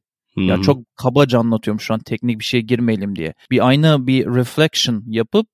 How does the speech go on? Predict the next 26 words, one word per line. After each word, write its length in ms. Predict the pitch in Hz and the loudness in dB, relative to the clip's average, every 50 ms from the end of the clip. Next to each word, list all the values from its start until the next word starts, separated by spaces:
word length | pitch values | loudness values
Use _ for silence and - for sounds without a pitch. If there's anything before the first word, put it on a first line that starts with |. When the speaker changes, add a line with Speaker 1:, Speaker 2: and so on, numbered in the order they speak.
| _ | _
Speaker 2:
geri 320 | - 131 123 135 147 160 165 | -14 -4 0 2 4 4 4
gitmesi 500 | 156 156 - 143 147 143 - - 151 147 | 2 0 0 0 -2 -2 -2 -4 -2 0
babında 480 | 147 139 135 131 135 139 143 151 185 208 | 2 2 2 2 2 0 0 2 2 2
ısıyı 400 | - 139 135 - - - 160 165 | 2 2 0 -2 0 0 0 2
yine 260 | 160 175 180 170 151 - - | 2 2 2 2 2 0 0
aşağıda 420 | 120 120 117 - - 117 113 110 113 | -4 -2 -2 0 0 0 0 0 -2
tutan 420 | - - _ - 117 113 113 113 | -8 -8 _ -4 -2 -2 -2 -4
bir 40 | 117 | -4
şey. 280 | - - - 208 277 285 _ _ | -6 -2 -2 -2 -2 -4 _ _
Bir 260 | 127 123 139 143 143 - | -4 0 2 2 2 2
açıklamaya 640 | - 131 - - - - 143 139 143 151 156 160 165 | 0 -2 -2 -2 -6 -4 -2 -2 0 2 2 2 2
göre 300 | 151 143 131 156 165 151 | 4 4 4 4 4 2
de 220 | 143 123 117 110 | 2 0 0 -4
dinlediğim 440 | 120 113 117 117 117 110 117 113 113 | -4 -2 0 0 0 0 0 0 0
bu 140 | 113 110 110 | 0 0 0
bölümden 400 | 113 110 110 110 113 113 113 113 | 0 0 2 0 0 0 2 2
önce 380 | 113 113 117 117 160 185 202 180 | 2 0 0 2 2 2 2 2
bunu 300 | 143 131 135 135 151 139 - | 0 0 0 2 2 2 2
tamamen 400 | 147 143 147 151 151 143 135 127 | 0 2 2 2 2 2 0 -2
kaldırdın, 420 | - - 123 123 123 123 120 117 | 0 0 2 2 2 2 2 2
yani 280 | 117 110 104 107 104 101 | 0 0 0 -2 -2 -4
buzulları 460 | 110 107 107 107 104 110 120 131 151 | -4 -4 -4 -4 0 0 0 0 0
tamamen 360 | - 117 113 117 113 110 107 | 0 2 0 2 2 0 -2
kaldırdığında 680 | - - 110 104 104 110 104 104 110 113 139 175 165 131 | -2 -2 -2 0 2 0 0 2 0 0 0 0 0 0
bütün 280 | 127 123 - - 156 151 131 | -4 -6 -2 0 0 0 2
o 260 | 131 127 127 123 - | 4 4 4 4 2